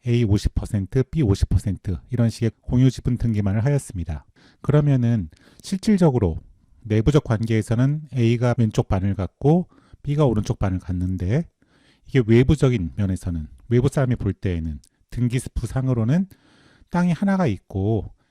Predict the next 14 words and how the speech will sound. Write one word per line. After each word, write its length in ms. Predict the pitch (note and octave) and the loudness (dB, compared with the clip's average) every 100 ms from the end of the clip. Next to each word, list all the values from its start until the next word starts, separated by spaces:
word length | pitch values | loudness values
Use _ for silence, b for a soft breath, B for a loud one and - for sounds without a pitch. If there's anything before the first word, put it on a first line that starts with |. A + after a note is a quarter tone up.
| - | -4
A가 220 | A#2+ B2 | -2 0
오십 220 | A2+ G2 - | 0 0 -2
퍼센트, 540 | A#2 - F2 - E2 - | -4 -4 -10 -10 -12 -10
B가 220 | C3+ C#3 | -6 -2
오십 220 | A#2 - | -2 0
퍼센트의 480 | - - A2+ - A2 | -2 -2 -4 -4 -8
지분을 320 | - G#2 G#2 | -6 -4 -2
갖고 360 | G2+ - C#3 C#3+ _ _ _ | -2 -4 -4 -4 _ _ _
이 160 | A#2+ A#2 | -6 -4
토지 300 | - E3 - | -2 -2 0
하나를 640 | C3+ F#3 F#3 C#3 G2+ G#2 F2 b b b | -4 0 0 0 -2 -2 -6 b b b
공유하는 460 | A#2+ C3+ D3 C#3 | 4 4 2 0
식이 180 | - - | -4 -8
돼버립니다. 720 | G2+ - F#2 E2+ F2 G#2 D#2+ | -8 -4 -6 -6 -6 -6 -6